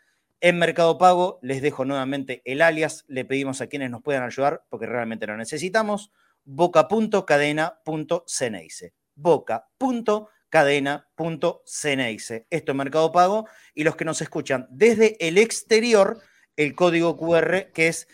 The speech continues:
de PayPal. Ahí mismo, simplemente acercando tu celu, escaneás el código Q R y te traslada al link de PayPal para poder dejarnos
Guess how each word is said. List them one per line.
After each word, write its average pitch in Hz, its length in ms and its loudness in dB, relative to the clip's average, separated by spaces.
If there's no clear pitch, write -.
de 139 220 -2
PayPal. 120 480 -2
Ahí 175 180 4
mismo, 175 320 -2
simplemente 170 800 -2
acercando 185 580 0
tu 165 100 -6
celu, 220 480 4
escaneás 151 640 0
el 147 280 2
código 180 360 2
Q 180 140 0
R 208 320 2
y 160 80 -6
te 160 140 -4
traslada 147 600 0
al 135 580 0
link 214 420 -4
de 135 160 -2
PayPal 156 460 0
para 143 180 0
poder 127 280 -4
dejarnos 139 600 -6